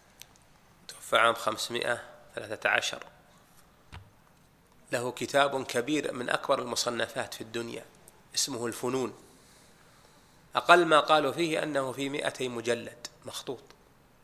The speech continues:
وأكثر ما ذكروا أنه في ثمانمائة مجلد. يقول أبو الوفاء في هذا الكتاب، الذي هو كشكولت في الحقيقة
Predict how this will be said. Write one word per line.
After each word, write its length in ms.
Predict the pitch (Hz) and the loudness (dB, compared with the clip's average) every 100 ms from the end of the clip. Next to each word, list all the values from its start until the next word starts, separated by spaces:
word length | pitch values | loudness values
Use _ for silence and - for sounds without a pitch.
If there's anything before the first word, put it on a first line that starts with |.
| - - - - - - - | -20 -20 -20 -20 -20 -20 -2
وأكثر 380 | 147 - 139 123 | 0 0 -2 -2
ما 120 | 123 | -2
ذكروا 420 | 131 - 135 131 | -4 -2 -2 -2
أنه 340 | 131 123 117 | -2 -4 -6
في 300 | 113 123 131 | -6 -6 -6
ثمانمائة 480 | 139 123 120 131 - - | -8 -8 -6 -6 -8 -10
مجلد. 480 | 120 120 110 - - - _ - - - _ - - _ - - | -10 -10 -12 -18 -20 -20 _ -20 -20 -20 _ -20 -20 _ -20 -6
يقول 300 | 131 - 180 | -2 0 2
أبو 180 | 170 175 | 2 2
الوفاء 680 | 151 127 123 120 - - - - - - - - - | 2 2 2 0 0 -10 -20 -20 -20 -20 -20 -20 -12
في 140 | 120 | -6
هذا 180 | 113 120 | -4 -4
الكتاب، 500 | 120 - - 120 123 | -4 -8 -4 -2 -2
الذي 260 | 147 170 147 | -4 -4 -2
هو 140 | 170 | -2
كشكولت 560 | 170 190 - 247 139 - | -2 -4 -2 0 0 -2
في 60 | |
الحقيقة 480 | 113 - - 117 - | -10 -10 -8 -10 -12